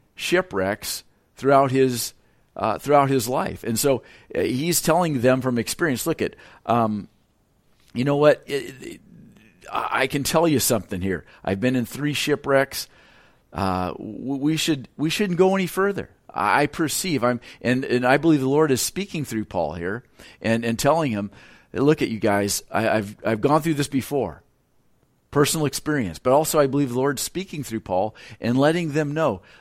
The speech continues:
this, this is a dangerous journey we're taking. Now,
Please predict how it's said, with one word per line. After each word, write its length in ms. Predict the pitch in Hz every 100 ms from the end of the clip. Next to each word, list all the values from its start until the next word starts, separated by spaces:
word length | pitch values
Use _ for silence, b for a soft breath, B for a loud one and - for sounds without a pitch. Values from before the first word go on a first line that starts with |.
| b
this, 220 | 143 156
this 300 | 143 139 160
is 120 | 151
a 100 | 131
dangerous 680 | 117 104 135 151 131 143 131
journey 360 | 117 131 131 110
we're 120 | 101
taking. 480 | - 95 - 76 76 _ _ _ _ _ _ _ _
Now, 240 | - 104